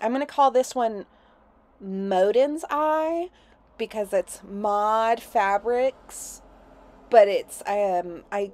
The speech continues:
wanna call this square the Odin Eye. I don't think it actually is, but that's all I can think of in my head. Here, this is the clip of me laying it out to make sure that, you know, um,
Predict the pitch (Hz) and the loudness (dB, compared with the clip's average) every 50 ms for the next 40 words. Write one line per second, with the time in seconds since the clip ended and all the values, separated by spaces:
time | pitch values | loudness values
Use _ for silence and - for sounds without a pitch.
0 | - - 226 208 220 214 226 247 247 - - - 220 196 185 202 202 - - - | -12 -14 -10 -6 -6 -4 -4 -4 -8 -6 -4 -2 -2 -2 -2 -6 -6 -8 -8 -4
1 | - 190 180 180 175 180 180 170 - _ 170 - 170 175 175 175 156 143 117 214 | -2 0 0 0 -2 -4 -6 -8 -14 _ _ -2 -2 -2 -2 -4 -6 -6 -10 -12
2 | - - - 180 202 226 240 233 214 202 - 208 196 190 175 175 175 175 - - | -12 -8 -4 -2 -2 0 -2 -2 -4 -6 -8 -8 -4 -2 0 0 -2 -2 -6 -10
3 | 185 165 151 151 139 120 - - - - 160 - 160 165 160 - - - - 196 | -10 -8 -6 -6 -6 -8 -10 -12 -14 -16 -8 -6 -6 -6 -6 -6 -12 -14 -16 -18
4 | 185 - - - 202 208 208 214 196 190 - 190 170 160 170 160 139 123 139 143 | -18 -10 -2 2 4 4 6 4 2 0 -4 -10 -12 -12 -10 -10 -10 -10 -10 -14
5 | 135 143 156 - 120 110 - - - - - - _ _ _ _ _ _ _ - | -14 -14 -14 -14 -14 -14 -16 -20 -20 -20 -20 -20 _ _ _ _ _ _ _ -6
6 | - 285 277 - - 214 226 302 339 - - 330 254 - 233 220 - - 226 214 | -4 -2 -2 -2 -2 2 2 2 2 2 -2 -4 -4 -4 -4 -6 0 0 0 0
7 | 214 - 180 180 190 190 180 175 170 175 170 165 160 160 165 160 156 151 175 185 | 0 -4 -6 -6 -6 -4 -4 -2 -2 -2 -2 -2 -4 -6 -8 -8 -6 -2 0 2
8 | 190 190 185 - - _ - - 196 185 175 160 - - - - 190 175 180 180 | 2 2 0 -2 -4 _ -14 -12 -10 -10 -10 -10 -10 -10 -6 -2 0 0 0 0
9 | 180 180 165 151 - - _ - 208 202 180 165 151 147 123 123 127 127 - _ | 0 0 0 0 -2 -6 _ -12 -10 -10 -8 -8 -8 -10 -10 -10 -12 -12 -14 _
10 | _ _ - 170 160 147 139 - - 190 | _ _ -14 -12 -12 -14 -16 -18 -20 -20